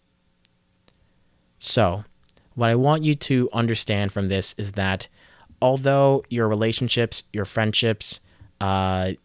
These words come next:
you know, with your significant others, your family members, your community, uh, whoever it may be, your coworkers,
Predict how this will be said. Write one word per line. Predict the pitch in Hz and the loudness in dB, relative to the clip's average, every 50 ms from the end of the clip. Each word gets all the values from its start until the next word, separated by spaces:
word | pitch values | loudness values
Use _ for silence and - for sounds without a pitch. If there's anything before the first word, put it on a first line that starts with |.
| _ _ - | _ _ -4
you | 117 107 | -2 0
know, | 98 92 95 | 0 0 0
with | 101 101 | 0 0
your | 101 95 | -2 -2
significant | - 107 98 113 120 117 117 113 117 - | -2 -2 -2 -2 0 0 0 -2 -2 0
others, | - 113 110 117 113 113 113 110 104 101 | 0 0 2 2 4 4 4 2 2 0
your | 104 95 90 | -2 -2 -2
family | - - 123 120 120 117 110 | -2 0 0 2 2 2 2
members, | 110 110 110 107 110 107 107 107 104 101 95 - | 2 2 2 2 2 2 2 2 2 0 -2 -6
your | - - 101 92 | -6 -6 -6 -6
community, | - - 95 95 104 120 120 117 113 113 113 113 110 107 - _ _ - _ _ _ _ _ - | -6 -4 -4 0 0 2 2 2 2 2 2 2 0 0 -4 _ _ -20 _ _ _ _ _ -4
uh, | 98 98 98 85 | -2 -2 -2 -2
whoever | - - 120 127 127 120 120 | -2 -2 0 0 2 2 0
it | 95 | 0
may | 110 117 117 113 | 2 2 0 0
be, | 107 120 117 117 110 | 0 0 0 2 0
your | 92 90 | 0 -2
coworkers, | - - - 127 123 117 120 117 117 110 - 113 110 110 110 107 107 - - | -4 -2 0 2 2 4 4 2 2 2 2 2 2 4 2 0 -2 -4 -8